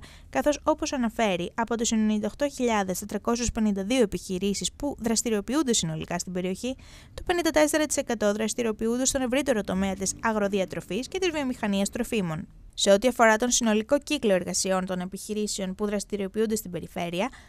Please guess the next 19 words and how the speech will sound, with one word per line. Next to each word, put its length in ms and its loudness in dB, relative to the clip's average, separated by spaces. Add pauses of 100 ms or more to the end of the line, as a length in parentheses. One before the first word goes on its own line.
(140)
ανέρχεται 500 4
στα 160 4
εφτά 300 4
κόμμα 240 4
τρία 220 2
δισεκατομμύρια 720 0
ευρώ, 400 0
με 80 -4
τις 140 -2
επιχειρήσεις 600 -2
που 100 -2
δραστηριοποιούνται 680 0
στον 180 -4
τομέα 320 2
της 240 -4
αγροδιατροφής 880 -2
και 120 -6
βιομηχανίας 640 -2
τροφίμων 500 -2